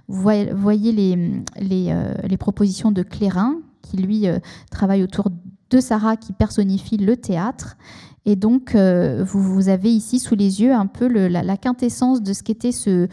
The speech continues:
ce décor qui aujourd'hui malheureusement a disparu et on le regrette beaucoup parce que ça aurait vraiment été incroyable d'imaginer, euh, ces, ce décor encore en, en place. Et je vous montre, euh, une vue, voilà, euh,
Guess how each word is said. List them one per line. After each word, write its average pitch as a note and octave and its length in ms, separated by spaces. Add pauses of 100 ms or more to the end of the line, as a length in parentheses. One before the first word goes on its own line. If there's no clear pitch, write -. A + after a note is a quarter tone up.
(220)
ce - 140
décor G3+ 400
qui - 120
aujourd'hui G3+ 300
malheureusement G3+ 560
a A3 80
disparu G#3 520
et C4 140
on G3 80
le F#3+ 80
regrette G3 380
beaucoup G3+ 300
parce G3+ 240
que F#3+ 240
ça G3 160
aurait F#3 260 (560)
vraiment G3+ 260
été G#3 220
incroyable A#3 540
d'imaginer, G3 680
euh, F3+ 60 (420)
ces, - 380
ce A#3 140
décor A3 400
encore G3+ 360
en, F3+ 120 (380)
en G3+ 100
place. B3 480 (540)
Et A3+ 100
je G#3+ 140
vous A#3 80
montre, B3 420
euh, G3 400
une G3 200
vue, A3 220
voilà, F3+ 300
euh, C3 220